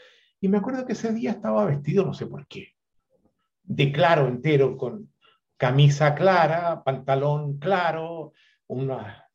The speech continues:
tenis, zapatos de goma claro, todo claro. A veces uno se pone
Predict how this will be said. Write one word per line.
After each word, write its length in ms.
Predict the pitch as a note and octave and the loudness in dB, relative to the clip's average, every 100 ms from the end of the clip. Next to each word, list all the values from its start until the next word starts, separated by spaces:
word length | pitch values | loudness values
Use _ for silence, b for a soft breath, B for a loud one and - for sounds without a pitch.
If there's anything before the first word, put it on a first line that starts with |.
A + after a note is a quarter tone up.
| _ | _
tenis, 420 | - D#3 D#3 C#3+ - | 0 0 2 -2 -2
zapatos 420 | C#3 C#3+ C#3+ C#3 | -2 0 -2 -2
de 120 | C#3+ | -2
goma 360 | C#3+ D3+ C#3+ C#3+ | -2 -2 -2 -2
claro, 680 | G#3 G3+ F#3 F#3 E3 C#3+ _ _ _ _ _ _ _ _ _ | 0 2 0 -4 -8 -12 _ _ _ _ _ _ _ _ _
todo 260 | E3+ F#3+ D#3 | -2 -2 -2
claro. 400 | C#3+ B2 A2+ - _ _ _ _ _ _ _ _ _ _ _ _ _ _ _ _ _ - | -4 -6 -6 -14 _ _ _ _ _ _ _ _ _ _ _ _ _ _ _ _ _ -8
A 100 | B2+ | -4
veces 380 | D#3+ C#3+ F3 B2 - _ _ _ - | -4 -6 -10 -12 -14 _ _ _ -10
uno 200 | D#3+ C#3 | -6 -4
se 160 | C#3+ | -4
pone 400 | C#3+ D3 A#2+ - | -4 -4 -4 -10